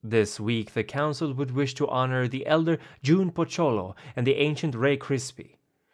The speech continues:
We thank you for your loyalty. All of our elders, ancillae, and neonates receive our gratitude from the bottom of our heart.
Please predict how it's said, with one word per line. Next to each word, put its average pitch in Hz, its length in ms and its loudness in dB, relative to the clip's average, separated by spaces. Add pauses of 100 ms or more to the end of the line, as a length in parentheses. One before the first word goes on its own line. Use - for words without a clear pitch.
(120)
We 113 140 0
thank 110 340 0
you 123 80 0
for 113 180 -4
your 104 140 2
loyalty. 104 680 -6 (640)
All 131 280 6
of 117 120 4
our 113 200 8
elders, 107 600 0
ancillae, 123 680 0
and 165 320 0
neonates 113 580 0 (240)
receive 175 360 -2
our 180 220 0
gratitude 139 580 -2
from 120 180 4
the 113 80 4
bottom 127 400 6
of 117 140 0
our 110 100 4
heart. - 480 -4